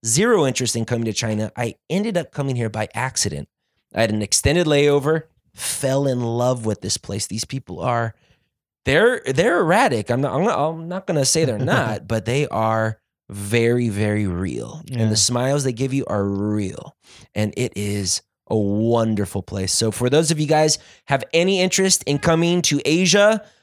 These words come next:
Speaker 1: I highly recommend China. And I lived in Japan before. A lot of people ask me, "What's the difference between Japan and China?" Both places, incredible countries. China's a little like the wild, wild west. Anything can happen.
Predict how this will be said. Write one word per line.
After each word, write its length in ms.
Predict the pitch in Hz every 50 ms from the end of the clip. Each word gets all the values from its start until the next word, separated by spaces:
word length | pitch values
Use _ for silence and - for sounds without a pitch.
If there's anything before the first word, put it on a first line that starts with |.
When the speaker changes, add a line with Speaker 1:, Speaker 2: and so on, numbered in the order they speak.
| _ _ -
Speaker 1:
I 140 | - 139 135
highly 760 | 117 - - - 151 156 160 165 170 170 170 170 165 160 160
recommend 560 | 156 156 156 147 156 151 143 143 139 139 131
China. 320 | - - 139 135 127 117 104 - - - - - _ -
And 80 | 139 151
I 240 | 151 175 208 226 226
lived 240 | 196 202 190 156 160
in 80 | 156
Japan 280 | 135 123 - 143 123 123
before. 320 | 104 - - 104 98 92 - _ - - _ _ _ _ - - _ _ -
A 40 | 120
lot 100 | 127 131
of 60 | 127
people 260 | - 135 - 113 120 120
ask 180 | 117 107 - 110
me, 60 | 110
"What's 200 | 110 127 127 -
the 60 | 127
difference 300 | 113 123 - - 110 104
between 520 | - - 95 - - 110 107 104 104 104 - _ _ _ - 92
Japan 480 | - 110 101 - - 95 98 95 92 90 -
and 160 | - 98 92
China?" 420 | - - - 104 104 98 90 85 - _ _ _ _ _ _ _
Both 280 | - 123 123 127 - -
places, 560 | - 113 110 104 104 - - 104 104 92 - _ _ _
incredible 600 | - 101 95 92 - - - 110 104 90 98 95
countries. 480 | - 101 98 95 - - 95 95 - - _ _ _ _ _
China's 420 | - - - 151 165 175 180 175 175
a 40 |
little 200 | 160 165 165 160
like 220 | 147 139 139 - _
the 100 | 113 113
wild, 340 | 107 113 110 107 107 104 101
wild 340 | 95 87 82 69 67 - -
west. 440 | - - - - - - - - - -
Anything 480 | - 110 113 120 120 117 - - 107 107
can 120 | - -
happen. 340 | - - - - _ -